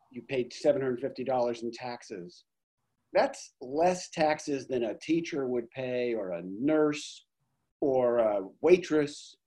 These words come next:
or, you know, a guy who installs your cable. In fact, it's less money than someone would pay in taxes if they were on unemployment. People on unemployment actually pay more in taxes than seven hundred fifty dollars.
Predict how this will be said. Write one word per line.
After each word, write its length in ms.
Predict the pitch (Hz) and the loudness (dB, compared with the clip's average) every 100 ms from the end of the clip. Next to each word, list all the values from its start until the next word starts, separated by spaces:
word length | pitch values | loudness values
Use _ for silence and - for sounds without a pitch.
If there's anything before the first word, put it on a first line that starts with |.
| _ _ _ _ _ _ | _ _ _ _ _ _
or, 720 | 160 139 131 131 123 123 127 143 | 0 2 4 4 2 2 0 2
you 100 | 151 | 2
know, 280 | 117 107 - _ - | 2 -2 -8 _ -8
a 100 | 123 | -2
guy 320 | 135 143 151 | 6 8 8
who 240 | 147 135 131 | 6 0 0
installs 520 | 123 - 151 151 127 | -2 4 8 8 6
your 120 | 120 | -2
cable. 540 | - 165 190 147 127 | -2 6 6 6 0
In 160 | - 143 - | -2 -4 2
fact, 440 | 208 220 156 - _ _ _ | 2 4 2 -4 _ _ _
it's 240 | 175 165 131 | -2 -2 -2
less 400 | 151 202 220 320 | 4 4 4 0
money 600 | 311 339 359 135 123 127 _ _ _ _ _ _ _ | 2 6 6 4 0 -6 _ _ _ _ _ _ _
than 200 | 135 139 | -2 -2
someone 440 | - 170 180 170 143 | 2 4 8 8 6
would 140 | 143 | 0
pay 180 | 156 160 | 0 2
in 100 | 135 | 0
taxes 640 | 127 160 165 - 139 143 - | 0 0 0 -2 -6 -8 -6
if 180 | 170 156 | -4 -2
they 140 | 202 202 | 2 6
were 160 | 180 | 6
on 100 | 165 | 4
unemployment. 800 | 165 160 147 - 220 269 240 - _ _ _ _ _ _ _ _ - | 4 4 4 0 -6 -4 -2 -6 _ _ _ _ _ _ _ _ -10
People 200 | 214 190 | 0 4
on 100 | 175 | 6
unemployment 600 | 170 151 - 247 208 - | 6 4 2 2 2 2
actually 340 | 131 - 127 | -4 -4 -6
pay 260 | 127 143 120 | -2 0 0
more 360 | 120 131 131 117 | 0 2 2 0
in 160 | 117 | -4
taxes 460 | 117 123 113 127 117 | -4 -6 -4 -8 -8
than 140 | 117 | -10
seven 280 | - - 120 | -6 -6 -4
hundred 300 | 120 117 110 | -2 -2 -4
fifty 300 | 113 - 107 | -10 -12 -10
dollars. 560 | 98 92 90 90 87 | -10 -10 -10 -12 -14